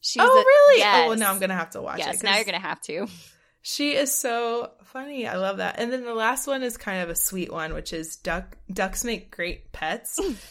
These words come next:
Speaker 2: And it's, like, a couple of ducks and then a family that also owns golden retrievers. So a lot of times it's just, like, ducks and golden retrievers, uh, interacting. So that strange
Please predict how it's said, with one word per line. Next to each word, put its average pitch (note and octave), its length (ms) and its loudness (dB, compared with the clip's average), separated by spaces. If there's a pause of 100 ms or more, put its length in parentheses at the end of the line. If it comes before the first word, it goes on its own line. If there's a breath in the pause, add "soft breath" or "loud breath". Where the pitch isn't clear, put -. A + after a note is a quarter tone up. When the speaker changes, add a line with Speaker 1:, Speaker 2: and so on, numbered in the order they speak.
(160)
Speaker 2:
And G#3 220 -4
it's, G#3 220 -6 (120)
like, G#3 160 -4
a G3 40 -12
couple A3 260 -2
of G#3+ 160 -4
ducks F#3 400 -4
and G3 140 -8
then F3+ 280 -10 (240 soft breath)
a F#3+ 80 -10
family F#3+ 340 -4
that - 120 -4
also F#3 320 -4
owns F#3+ 220 -6
golden E3 280 -4
retrievers. F3 680 -4
So F3+ 180 -2
a - 40 -8
lot E3 160 -2
of F#3 60 -10
times F3+ 220 -6
it's F3+ 80 -12
just, F3 160 -8
like, F#3 180 -12
ducks E3+ 260 -8
and G3 120 -6
golden F3 240 -2
retrievers, E3+ 840 -6 (340)
uh, - 140 -10
interacting. F#3 720 -6
So - 220 -8
that - 180 -14
strange F#3 580 -4